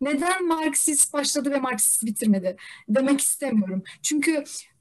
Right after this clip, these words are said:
öyle, öyle de şu, şu, hatta öyle düşünmediğimi de şu soruyla ifade etmek isterim. İkinci bir soru olarak. E, bu, e, haksız dağıtım, kadın ve erkek arasındaki,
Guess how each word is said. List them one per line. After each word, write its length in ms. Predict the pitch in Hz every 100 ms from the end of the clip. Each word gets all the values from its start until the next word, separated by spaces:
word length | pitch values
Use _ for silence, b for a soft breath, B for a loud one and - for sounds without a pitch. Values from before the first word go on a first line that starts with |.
| _ _ _
öyle, 420 | 311 349 339 302 -
öyle 340 | 294 320 302
de 80 | 233
şu, 200 | 214 -
şu, 180 | - 294
hatta 320 | 285 330 302
öyle 220 | 320 311
düşünmediğimi 680 | 277 - 339 302 233 294 285
de 80 |
şu 180 | 226 -
soruyla 480 | - 302 285 254 196 -
ifade 380 | 208 208 208 202
etmek 260 | 202 208 208
isterim. 260 | - 208
İkinci 360 | 208 208 254 226
bir 60 |
soru 300 | 214 226 208
olarak. 420 | 196 208 277 403 - B B B -
E, 460 | 240 233 220 151 - B B B _ -
bu, 420 | 349 381 440 - -
e, 580 | 240 233 226 214 202 - - - -
haksız 800 | - - 262 285 - - 349 311 - - - 214
dağıtım, 560 | 214 202 - 190 190 -
kadın 320 | - 240 277 302
ve 40 |
erkek 380 | 277 254 269 269
arasındaki, 720 | 240 214 233 220 214 285